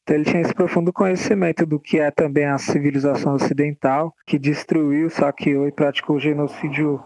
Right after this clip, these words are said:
por onde passou, né? E eu gosto também que ele é um irmão, é um panafricanista que ele não vai ficar fazendo uma crítica aberta às pessoas pretas, né? Ele usa esses, esses conceitos que o Su-,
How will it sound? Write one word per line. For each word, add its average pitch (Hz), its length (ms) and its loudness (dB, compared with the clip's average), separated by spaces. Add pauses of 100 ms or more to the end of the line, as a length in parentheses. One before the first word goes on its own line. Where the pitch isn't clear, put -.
(160)
por 165 160 2
onde 156 200 0
passou, 180 560 0
né? 208 220 0 (480)
E 165 140 2
eu 170 120 0
gosto 185 240 0
também 185 320 2
que 190 140 0
ele 185 140 2
é 180 100 2
um 185 100 2
irmão, 180 320 0
é 180 220 2
um 175 140 -2
panafricanista 185 760 0
que - 80 0
ele 190 140 2
não 190 100 -2
vai 190 160 2
ficar 196 220 0
fazendo 175 280 2
uma 165 180 0
crítica - 500 0
aberta 151 460 0
às 143 100 -4
pessoas 147 480 -2
pretas, 139 400 -2
né? 143 140 2
Ele 151 180 0
usa 156 220 0
esses, 156 400 -2
esses 143 340 -4
conceitos 139 560 0
que 143 120 -2
o 135 60 0
Su-, 139 220 -2